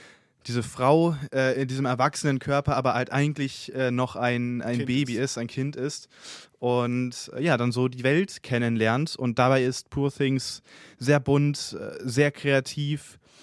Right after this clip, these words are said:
Speaker 1: ähm, durchaus auch sehr explizit, toll gespielt, ähm, und ich fand den echt großartig. Also Yorgos Lanthimos ist ja ein Regisseur, der immer, finde ich, recht spezielle Filme macht. Also ich habe bis jetzt von ihm noch The Lobster und,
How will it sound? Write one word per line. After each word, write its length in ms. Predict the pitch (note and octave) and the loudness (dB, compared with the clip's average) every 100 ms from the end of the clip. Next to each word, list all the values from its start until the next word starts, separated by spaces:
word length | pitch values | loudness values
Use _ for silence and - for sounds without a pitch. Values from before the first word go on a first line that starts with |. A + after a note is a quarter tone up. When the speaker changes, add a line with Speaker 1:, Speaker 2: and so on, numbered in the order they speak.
| - - | -20 -4
Speaker 1:
ähm, 480 | B2+ B2+ B2 B2 A2+ A#2 | 2 4 4 2 -2 0
durchaus 340 | C#3+ C3+ B2+ | 0 2 -2
auch 100 | B2+ | -4
sehr 280 | A#2+ C3 B2+ | 0 2 2
explizit, 580 | C#3+ - C#3+ - C#3 C3+ | -2 -4 -6 -6 -8 -2
toll 180 | C#3+ C#3+ | 2 2
gespielt, 680 | C#3 - C#3 C#3+ C#3+ - - | 2 0 2 4 2 -2 -4
ähm, 420 | B2 B2 B2 B2 - - - _ - | 0 2 2 -2 -6 -16 -20 _ 0
und 220 | B2 B2 | 2 2
ich 100 | B2+ | -2
fand 180 | C#3+ C3+ | -2 -2
den 100 | C3+ | -2
echt 280 | C3+ B2+ - | -4 -8 -4
großartig. 600 | - B2+ - G#2 G#2 A#2+ | 2 2 2 -2 -2 -2
Also 280 | B2+ C3+ A#2+ - _ _ _ _ _ - | 2 2 2 -6 _ _ _ _ _ -10
Yorgos 340 | B2+ C#3+ D3 - | 0 2 2 0
Lanthimos 400 | C#3+ D#3+ D#3 - | 0 0 0 -2
ist 120 | D#3 | 0
ja 80 | C#3+ | 0
ein 320 | C3+ B2+ C3 B2 - - | 2 0 -2 -6 -10 -8
Regisseur, 640 | C3 C3 C3+ - C3+ C#3+ | -4 -4 -2 -2 2 2
der 360 | C3 B2+ B2 - | 2 0 0 -2
immer, 200 | C3+ B2 | -4 -4
finde 280 | - B2+ B2 | -2 -4 -4
ich, 120 | - | -2
recht 340 | B2+ - - _ _ | -4 -4 -16 _ _
spezielle 600 | - - B2+ - B2 B2+ E3+ | -12 -6 -6 -4 -2 0 0
Filme 300 | F3 E3+ D#3 | -2 -2 -2
macht. 420 | E3+ - - - - | -4 -6 -14 -14 -8
Also 140 | A#2 | -6
ich 100 | A#2 | -4
habe 100 | B2 | -6
bis 120 | A#2+ | -4
jetzt 180 | C3 A#2+ | -4 -4
von 160 | - A#2+ | -6 -4
ihm 160 | A#2+ | -2
noch 160 | A#2 A2 | -2 -4
The 100 | A#2 | -4
Lobster 500 | A2 C#3 - C3+ C3 | 0 -2 -2 -4 -2
und, 240 | A2 A2+ | -2 -6